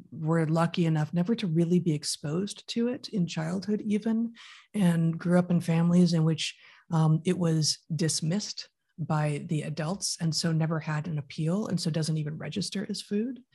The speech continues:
And it's certainly harder to be in the first camp, I, I, I think. I, I, I happen to have been in a family where I,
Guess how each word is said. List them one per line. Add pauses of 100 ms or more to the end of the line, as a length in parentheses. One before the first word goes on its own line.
(720)
And
it's
certainly
harder
to
be
in
the
first
camp, (220)
I,
I,
I
think.
I,
I, (440)
I
happen
to
have
been
in
a
family
where
I,